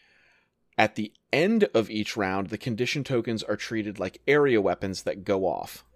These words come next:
Um, the blue player can determine the order, but since nobody can really move at that point, it doesn't much matter.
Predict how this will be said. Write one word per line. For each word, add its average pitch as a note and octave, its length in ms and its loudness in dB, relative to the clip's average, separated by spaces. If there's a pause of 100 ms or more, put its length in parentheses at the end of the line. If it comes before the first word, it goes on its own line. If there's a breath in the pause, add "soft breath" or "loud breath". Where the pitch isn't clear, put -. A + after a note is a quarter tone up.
Um, E2+ 280 -6
the F#2 100 -6
blue G#2+ 220 -2
player A2 280 0
can G2+ 300 -6 (200)
determine G2+ 440 -6
the G#2 80 -4
order, E2 280 -6
but E2+ 140 -8
since - 240 -12
nobody F2+ 260 -8
can F2 180 -12
really F2 200 -10
move G#2+ 240 -4
at G2+ 120 -8
that - 180 -4
point, E2+ 220 -8
it C2 60 -12
doesn't - 220 -12
much - 180 -16
matter. A1 340 -12